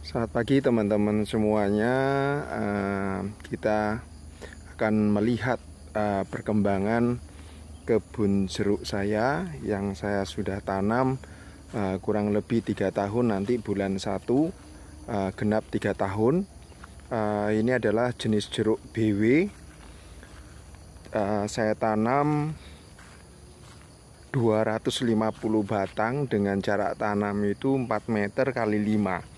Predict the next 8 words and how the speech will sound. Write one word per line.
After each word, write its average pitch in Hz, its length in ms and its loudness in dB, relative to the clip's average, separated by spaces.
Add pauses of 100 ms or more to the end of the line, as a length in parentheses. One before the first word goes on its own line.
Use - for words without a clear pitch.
(360)
Jadi, 120 400 4
eh, 101 720 2 (2250)
di 117 280 4 (400)
tengah-tengah 110 520 0
ini 113 320 2
saya 110 240 0
manfaatkan 110 800 0
untuk 107 560 2